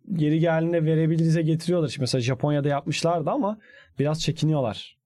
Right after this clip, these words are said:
Çünkü Oscar da sonuçta çok büyük bir potansiyel, bunu net bir şekilde gösteriyor.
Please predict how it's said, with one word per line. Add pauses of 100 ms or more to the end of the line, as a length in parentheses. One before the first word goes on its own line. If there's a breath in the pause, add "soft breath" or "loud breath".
(420)
Çünkü
Oscar
da
sonuçta (400)
çok
büyük
bir
potansiyel,
bunu
net
bir
şekilde
gösteriyor.